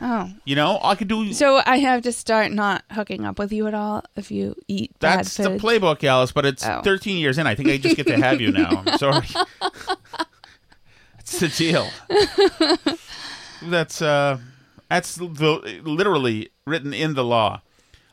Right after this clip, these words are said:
Speaker 2: All right. Are you ready for the
Speaker 1: Mm-hmm.
Speaker 2: Chelsea Fire Wicked Chat Chat?
Speaker 1: I'm so ready. Oh, you can find it at Market Basket, Big Y. They also donate five percent of the proceeds to the Fallen Firefighters Foundation.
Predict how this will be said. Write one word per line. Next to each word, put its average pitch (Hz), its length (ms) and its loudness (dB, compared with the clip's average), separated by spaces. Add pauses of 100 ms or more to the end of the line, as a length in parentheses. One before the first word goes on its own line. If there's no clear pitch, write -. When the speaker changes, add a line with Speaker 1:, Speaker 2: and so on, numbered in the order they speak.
(140)
Speaker 2:
All 175 220 6
right. 107 200 2
Are 135 80 2
you 151 140 2
ready 190 240 4
for 196 160 -4
the 175 80 0
Speaker 1:
Mm-hmm. 254 500 -2
Speaker 2:
Chelsea 185 300 -4
Fire 180 180 -2
Wicked 180 220 -8
Chat 185 200 -6
Chat? 196 220 -6 (540)
Speaker 1:
I'm 208 160 0
so 214 180 0
ready. 202 280 2
Oh, 214 100 2
you 214 140 -2
can 233 120 -2
find 233 200 0
it - 20 0
at 220 100 0
Market 208 240 -4
Basket, 214 480 -6
Big 208 200 -4
Y. 202 220 0
They 214 160 -2 (120)
also 214 240 0
donate 175 300 -8
five - 160 -8
percent - 260 -12
of - 80 -8
the - 60 -16
proceeds - 400 -12
to 247 160 -6
the 220 80 -2
Fallen - 260 -8
Firefighters - 580 -16
Foundation. - 440 -20